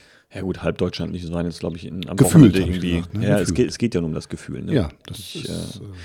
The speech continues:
Speaker 2: so.
Speaker 1: die Rechten fühlen sich, äh, total, ähm, unten, unten gehalten, weil jetzt so viele, äh, äh, aus dem Ausland hier hinkommen und deswegen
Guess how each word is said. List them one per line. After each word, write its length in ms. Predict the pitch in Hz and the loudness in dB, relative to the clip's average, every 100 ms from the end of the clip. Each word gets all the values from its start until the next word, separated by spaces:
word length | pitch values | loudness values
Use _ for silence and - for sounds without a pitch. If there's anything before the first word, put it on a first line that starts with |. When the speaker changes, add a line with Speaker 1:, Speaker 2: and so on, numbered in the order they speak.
| - | -12
Speaker 2:
so. 100 | 82 | -2
Speaker 1:
die 100 | 107 | 4
Rechten 320 | 101 123 113 | 6 4 2
fühlen 280 | 101 117 120 | -2 2 2
sich, 300 | 110 110 - | 2 -2 -4
äh, 460 | 98 98 101 95 - - _ _ _ - - - - - - - - | -2 -2 -2 -4 -10 -16 _ _ _ -20 -20 -20 -20 -20 -20 -20 -4
total, 600 | 110 - 101 101 101 92 | -2 2 4 6 6 2
ähm, 560 | 87 95 92 90 90 90 - | 0 0 0 -2 -2 -6 -2
unten, 500 | 107 131 98 113 - | 0 0 0 -2 -2
unten 400 | 110 131 131 113 | -2 -2 0 0
gehalten, 680 | 98 113 120 95 117 117 | 2 4 2 2 0 0
weil 160 | 98 95 | 0 -2
jetzt 120 | 92 | -4
so 60 | 92 | -8
viele, 500 | - 95 92 90 87 - | -8 -4 -2 -2 -4 -8
äh, 220 | 90 90 | -8 -10
äh, 840 | 85 - - - - - 101 - - | -12 -20 -20 -20 -18 -16 -14 -14 -14
aus 100 | - | -8
dem 120 | 92 | -4
Ausland 360 | 92 - 104 | -2 -2 -4
hier 100 | 104 | -2
hinkommen 340 | 95 104 107 101 | -2 -2 -4 -6
und 80 | 87 | -8
deswegen 440 | 82 95 92 85 | -8 -8 -6 -8